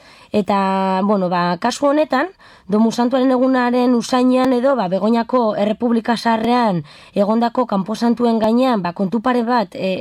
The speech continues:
esate, esaten ditu edo, edo komentatzen ditu, ez? Herrian egon ziren,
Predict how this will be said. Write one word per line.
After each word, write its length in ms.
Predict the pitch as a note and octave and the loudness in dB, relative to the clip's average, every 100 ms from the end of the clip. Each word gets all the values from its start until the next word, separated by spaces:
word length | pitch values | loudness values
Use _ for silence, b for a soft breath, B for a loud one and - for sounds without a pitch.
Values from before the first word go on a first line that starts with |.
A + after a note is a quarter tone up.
| F#3 | -6
esate, 500 | G#3 G3+ A3+ G#3+ - | -6 -4 -2 -2 -4
esaten 320 | F#3+ - G3+ G#3 | -6 -6 -4 -4
ditu 220 | G3 B3+ | 0 0
edo, 220 | F#3+ F3 - B B B | 2 0 -2 B B B
edo 180 | F#3 F#3 | -2 -2
komentatzen 480 | F#3+ F#3 A3 - F3 | 0 0 -2 -4 -6
ditu, 220 | D#3+ D3+ | -4 -4
ez? 160 | G3 - B B B B | -4 -6 B B B B
Herrian 640 | G#3+ G#3 B3 B3+ B3+ B3+ | 0 2 2 2 0 0
egon 400 | A#3+ A#3 B3 A#3+ | 0 0 0 0
ziren, 460 | A#3+ B3 B3+ A#3+ G3+ | -2 -2 0 0 -2